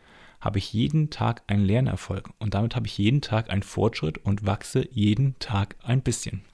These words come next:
Und vielleicht kennst du das Beispiel ja schon, wenn du jeden Tag ein Prozent wächst, dann würdest du im Laufe eines Jahres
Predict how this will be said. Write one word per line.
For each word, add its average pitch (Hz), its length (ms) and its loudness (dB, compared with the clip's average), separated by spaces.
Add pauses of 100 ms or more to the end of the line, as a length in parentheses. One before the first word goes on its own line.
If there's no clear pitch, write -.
(420)
Und 123 140 2
vielleicht - 280 0
kennst 127 220 0
du - 20 0
das 120 120 -4
Beispiel 110 380 0
ja 101 120 0
schon, 101 260 0 (340)
wenn 92 120 0
du 92 80 4
jeden 123 320 4
Tag 101 320 0
ein 101 240 2
Prozent - 540 -6 (200)
wächst, 95 640 0 (360)
dann 123 180 0
würdest 139 200 2
du 110 40 2
im 101 100 6
Laufe 120 460 2
eines 101 320 2
Jahres 104 880 -2